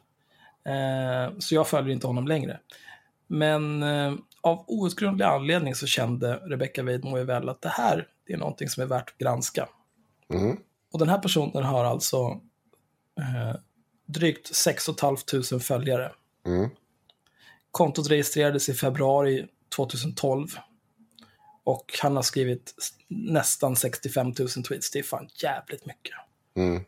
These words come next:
Speaker 1: Det är Roger Sahlström-nivåer alltså. Eh, men av någon anledning så känner Rebecca Weidmo väl att den här personen, det är, det är någonting som ska granskas. Så då har hon gjort det.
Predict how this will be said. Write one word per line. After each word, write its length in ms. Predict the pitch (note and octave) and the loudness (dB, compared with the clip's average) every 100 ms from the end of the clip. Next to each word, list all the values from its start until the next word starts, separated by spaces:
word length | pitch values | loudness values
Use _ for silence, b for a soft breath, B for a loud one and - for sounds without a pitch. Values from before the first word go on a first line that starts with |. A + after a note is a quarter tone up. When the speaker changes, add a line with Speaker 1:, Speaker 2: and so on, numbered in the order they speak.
| - | -2
Speaker 1:
Det 140 | D3 | 2
är 80 | C#3+ | 2
Roger 280 | C#3 C#3 C3+ | 2 2 2
Sahlström-nivåer 920 | - C3 B2 - B2+ C3 B2+ C3+ - | 2 2 0 -2 0 0 -2 -2 -4
alltså. 260 | - - - - _ _ _ _ _ _ _ _ - | -2 -4 -6 -16 _ _ _ _ _ _ _ _ -4
Eh, 400 | C#3 C3+ C3+ C3 | -2 0 -2 2
men 140 | F3 | 4
av 80 | G3 | 6
någon 220 | A#3+ B3 | 6 6
anledning 340 | F#3+ D3 C#3 C#3 | 6 4 2 -2
så 100 | D3 | 0
känner 540 | D3 C3 C3 B2+ B2+ - _ | 0 0 0 -2 -4 -12 _
Rebecca 320 | - C#3+ C3+ C#3 | -6 -6 -4 -4
Weidmo 340 | C3+ C3+ C3+ | -4 -2 0
väl 220 | C#3 B2+ | 2 0
att 120 | B2 | 0
den 140 | - D3 | -2 2
här 180 | D#3+ C#3 | 2 2
personen, 680 | D3+ C#3+ B2+ B2 C3 C#3 | 0 2 2 0 -2 -4
det 240 | D#3 C#3+ C3+ | -2 0 2
är, 180 | B2+ - | 0 0
det 100 | D#3+ | 0
är 40 | |
någonting 220 | C#3+ B2+ | 0 -2
som 120 | - C#3+ | -6 -6
ska 140 | C3+ | -4
granskas. 720 | C3+ E3+ D#3+ - C#4+ - - - | 2 4 4 0 0 0 -2 -8
Så 180 | - E3+ | -6 0
då 100 | E3+ | 2
har 100 | G3 | 4
hon 120 | F#3 | 4
gjort 260 | E3 A3 - | 2 -2 0
det. 120 | - | 0